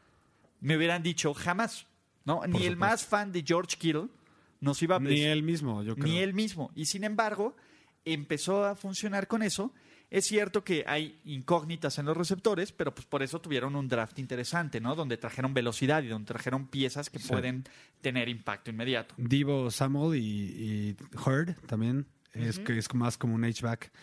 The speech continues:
Speaker 2: interesante porque funciona muy bien en el siste-, podría funcionar muy bien en el sistema de Shanahan. Y, y a tu punto, Ulises, a ver, vayámonos atrás dos, tres años, en el, en el año en que llegó Shanahan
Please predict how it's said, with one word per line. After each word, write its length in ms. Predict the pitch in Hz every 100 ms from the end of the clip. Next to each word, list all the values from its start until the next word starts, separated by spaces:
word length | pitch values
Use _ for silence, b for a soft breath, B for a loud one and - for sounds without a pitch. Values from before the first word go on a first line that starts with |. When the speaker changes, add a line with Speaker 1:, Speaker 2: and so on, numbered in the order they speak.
| B B B _
Speaker 2:
interesante 720 | 107 117 113 - 147 139 151
porque 440 | 143 127 123 117 - -
funciona 420 | 127 110 127 127
muy 160 | 123
bien 260 | 117 120 120
en 100 | 117
el 100 | 107
siste-, 280 | - 110 -
podría 360 | - 139 151 147
funcionar 380 | 147 120 117 120
muy 140 | 120
bien 140 | 113 117
en 60 |
el 60 | 110
sistema 280 | - 117 113
de 60 |
Shanahan. 360 | 104 113 120 143 B B B B
Y, 280 | - 151 160
y 120 | 156
a 100 | 160
tu 120 | 185 160
punto, 320 | 196 196 202
Ulises, 600 | 196 196 196 226 - - b b b
a 100 | 131
ver, 200 | 151 143
vayámonos 560 | 131 156 180 196 170 - -
atrás 640 | 127 123 139 151 170 - -
dos, 160 | 143 -
tres 220 | 160 139
años, 480 | 131 143 220 - - B B B B B -
en 260 | 127 120
el, 200 | 120 123 131
en 140 | 123
el 160 | 120 123
año 160 | 143
en 60 | 147
que 120 | 120
llegó 420 | 107 113 123 127
Shanahan 600 | 120 131 127 110 131 175